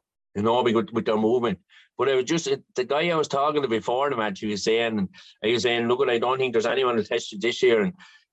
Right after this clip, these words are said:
it's great, enjoy it while it's there, you know." And he,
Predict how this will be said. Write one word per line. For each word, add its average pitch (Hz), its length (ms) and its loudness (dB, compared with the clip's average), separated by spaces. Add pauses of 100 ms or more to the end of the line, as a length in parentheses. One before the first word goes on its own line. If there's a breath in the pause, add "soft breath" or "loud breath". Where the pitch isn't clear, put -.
it's 92 220 -16
great, 127 280 2
enjoy 113 400 2
it 139 100 6
while 120 80 4 (100)
it's 104 140 2
there, 131 320 2
you 107 80 2
know." 107 340 0
And 104 180 -2
he, 95 100 -4